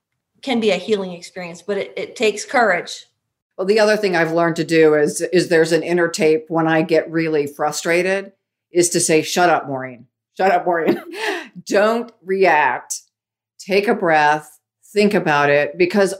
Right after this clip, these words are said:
Speaker 2: often when I'm really frustrated, I'm missing something and don't know I'm missing something.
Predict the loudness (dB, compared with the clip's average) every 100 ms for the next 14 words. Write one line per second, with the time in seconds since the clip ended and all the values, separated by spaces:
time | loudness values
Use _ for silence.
0 | -2 0 2 0 -2 -2 -2 -2 -4 -6
1 | -4 -4 -4 -4 -4 -4 -4 -2 -2 -2
2 | 0 0 0 0 0 0 -2 0 -2 0
3 | -2 -2 -4 -14 _ _ _ -6 -4 0
4 | 0 0 0 2 4 2 -2 -6 -6 -10
5 | -12 -8 -8 -6 -8 -8 -12